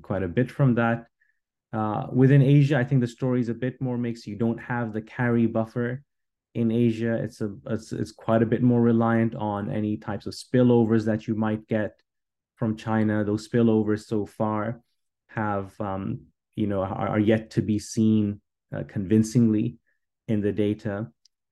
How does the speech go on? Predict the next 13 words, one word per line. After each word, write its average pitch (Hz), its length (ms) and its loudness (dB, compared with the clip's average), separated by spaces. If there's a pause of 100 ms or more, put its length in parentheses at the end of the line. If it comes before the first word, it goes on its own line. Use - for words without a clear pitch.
(140)
Uh, 98 320 0
so - 180 -2
really, 135 240 6
I 117 60 2
think 117 240 0
it's 113 180 -4
a 101 80 -8
story 110 600 2
of 101 420 -4 (220)
a 107 100 -8
preference 110 680 -2
for 98 540 -4 (760)
high 123 360 0